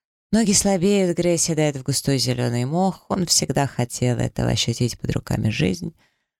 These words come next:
убыстряющееся сердцебиение, медленный пульс земли, проследить путь к истокам и прочесть карту творения.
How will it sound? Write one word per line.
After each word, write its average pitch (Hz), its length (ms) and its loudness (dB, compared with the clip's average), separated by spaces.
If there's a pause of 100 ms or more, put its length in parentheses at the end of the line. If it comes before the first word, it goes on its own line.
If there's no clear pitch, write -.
(160)
убыстряющееся 180 800 2
сердцебиение, 143 960 0
медленный 120 480 0
пульс - 260 -4
земли, 127 560 -2 (440)
проследить 196 520 2
путь - 220 -2
к - 80 -2
истокам 175 520 0
и 160 40 0
прочесть 170 520 0
карту 139 440 -2
творения. 123 640 -4